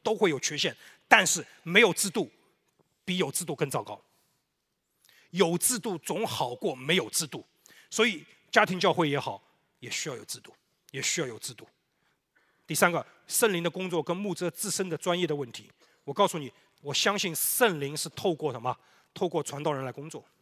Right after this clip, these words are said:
所以传道人本身的训练跟圣灵的工作是不矛盾的。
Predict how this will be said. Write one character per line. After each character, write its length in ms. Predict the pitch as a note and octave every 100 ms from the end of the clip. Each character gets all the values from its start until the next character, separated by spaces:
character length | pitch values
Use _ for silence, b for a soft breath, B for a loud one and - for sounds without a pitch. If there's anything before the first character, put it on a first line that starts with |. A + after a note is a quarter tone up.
| _ _ _ _ _ _ _ b b b
所 120 | G#3
以 40 |
传 240 | - F3 G#3
道 120 | A3
人 140 | F3+ F#3+
本 220 | D#3+ C3+
身 80 | F#3
的 100 | G3
训 280 | - G3 F#3
练 160 | D#3+
跟 160 | B2+ F3+
圣 220 | - -
灵 80 | E3
的 80 | E3
工 140 | F#3
作 100 | D#3+
是 60 | C#3+
不 160 | C#3
矛 220 | G3+ A2 A#2
盾 200 | D#3
的。 80 | G#2